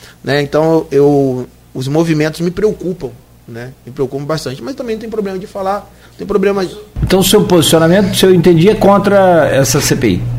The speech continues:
Speaker 1: Me-, se o objetivo dela for único e exclusivamente um meio de,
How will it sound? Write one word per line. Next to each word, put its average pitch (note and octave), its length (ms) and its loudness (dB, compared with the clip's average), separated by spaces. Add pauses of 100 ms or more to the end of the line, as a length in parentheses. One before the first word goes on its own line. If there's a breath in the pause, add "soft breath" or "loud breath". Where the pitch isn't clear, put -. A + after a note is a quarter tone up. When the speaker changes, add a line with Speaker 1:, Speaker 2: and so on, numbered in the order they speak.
(1300)
Speaker 1:
Me-, D3 320 0
se - 220 -2
o F#3+ 160 4
objetivo - 640 0
dela D#3+ 300 2
for C#3+ 360 -2 (1040)
único G3+ 180 0
e - 40 -6
exclusivamente F#3+ 600 -2
um F3 60 -2
meio F3 320 0
de, D#3+ 120 -6